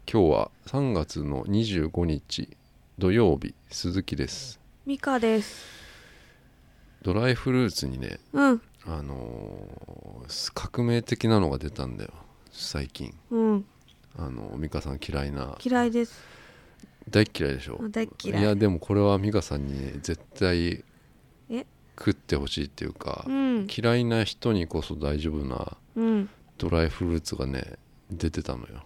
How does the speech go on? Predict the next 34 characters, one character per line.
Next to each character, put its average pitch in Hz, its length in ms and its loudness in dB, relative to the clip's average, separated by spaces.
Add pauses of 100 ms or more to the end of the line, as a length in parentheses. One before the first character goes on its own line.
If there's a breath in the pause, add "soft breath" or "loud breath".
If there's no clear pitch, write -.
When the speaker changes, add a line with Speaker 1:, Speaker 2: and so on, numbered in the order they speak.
Speaker 2:
う 269 220 4
ん。 190 120 -2 (560)
Speaker 1:
俺 92 160 2
も 90 80 4
び 90 140 2
っ - 100 -20
く 117 100 0
り 98 60 6
し - 60 0
た 76 100 0
ん 65 80 -4
だ - 60 -14
よ。 - 80 -18 (140)
Speaker 2:
う 247 300 4
ん。 220 80 -8 (160)
Speaker 1:
そ 101 100 -2
れ 92 80 2
が 87 100 2
ね、 76 220 0
キ - 180 0
オ 139 80 4
ス - 160 -6
ク 82 80 0
に 71 80 0
し - 60 -2
か - 80 -4
売 69 40 -6
っ - 40 -6
て - 140 0
な 95 120 4
い 73 60 0
ん 65 60 -6
だ 64 80 -12
よ。 78 80 -16